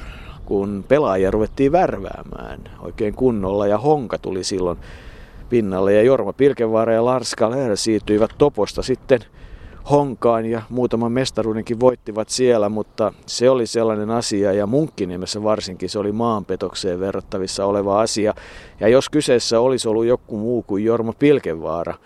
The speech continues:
niin häntä ei ikinä olisi mainittu varmasti erityisesti seurahistoriikissa, mutta anteeksianto sitten kahdenkymmenen vuoden jälkeen tuli ja, ja kyllähän Pilkevaara sitten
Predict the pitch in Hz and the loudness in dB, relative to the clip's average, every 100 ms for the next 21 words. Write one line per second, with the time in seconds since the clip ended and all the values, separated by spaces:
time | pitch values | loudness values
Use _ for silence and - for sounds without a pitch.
0 | - - - - 95 117 104 104 104 - | -20 -20 -20 -8 -2 -2 2 4 4 2
1 | - 113 120 120 113 92 101 110 - 117 | 2 4 4 2 2 2 2 0 0 0
2 | 107 98 - 104 107 101 95 - 95 - | 0 0 -2 0 0 0 -10 -8 -10 -8
3 | - 117 107 95 95 104 - 107 120 117 | -2 2 2 0 -4 -6 -8 -2 2 2
4 | 104 120 110 - 98 90 95 - 107 104 | 2 2 0 -2 -4 -4 -6 -6 -4 -4
5 | - - 104 _ - 117 104 92 - 95 | -6 -6 -6 _ -10 -8 -4 -6 -6 -8
6 | 98 104 104 117 117 107 104 107 107 107 | -6 -8 -8 -4 -2 -2 -4 -4 -4 0
7 | 113 110 113 110 117 110 - 131 110 107 | 2 2 2 0 0 0 2 4 4 2
8 | - - - - - _ _ - 67 98 | -2 -10 -20 -20 -20 _ _ -14 -12 -4
9 | 120 110 110 120 113 110 101 107 104 107 | 0 2 2 2 2 2 2 0 -2 -4
10 | - 110 | -4 -4